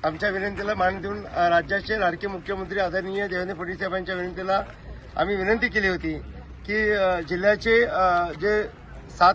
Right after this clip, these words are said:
कलमी आपला राज्याचे, अ, उपक्रम आहेत, सात कलमी शासनाचे, त्यानुसार आपला वरच्या आदेशानुसार सगळ्या आज पाणी काढला. चंदगडमध्ये पहिल्यांदा जिल्ह्याचे प्रमुख जिल्हाधिकारी,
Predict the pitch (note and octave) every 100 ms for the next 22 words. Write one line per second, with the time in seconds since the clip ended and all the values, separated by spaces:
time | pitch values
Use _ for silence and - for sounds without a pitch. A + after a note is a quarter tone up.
0 | - G#3 G3+ G#3+ G3 F#3 G3 F#3 F3 -
1 | D#3+ E3 - G3+ G#3 G#3 F#3+ E3+ D#3+ D#3
2 | D3+ F3 F3 F#3+ F#3 E3 - - - -
3 | - - F3+ - F#3+ F#3+ F3+ E3 F#3+ F3+
4 | F#3 E3+ F3+ G3 - F#3+ F3 G3+ E3+ -
5 | - - - - D3 D3+ F#3+ F#3+ F3+ F3
6 | A3 F#3 F#3 G3+ F#3+ F#3+ E3 F3+ F#3 F#3+
7 | - D3+ E3 F#3+ F#3 F#3 F#3 - - E3
8 | E3 F#3 F#3 F3+ G3 G3+ - - - -
9 | F3 F3 G3 G3+ F#3 F#3+ G3+ - - -
10 | - - - - D#3+ D#3+ F3+ F#3 G3 F#3
11 | G#3 A3 - - - - - - - -
12 | - - - - - D#3+ F3+ F#3 G3 G3
13 | G3 A3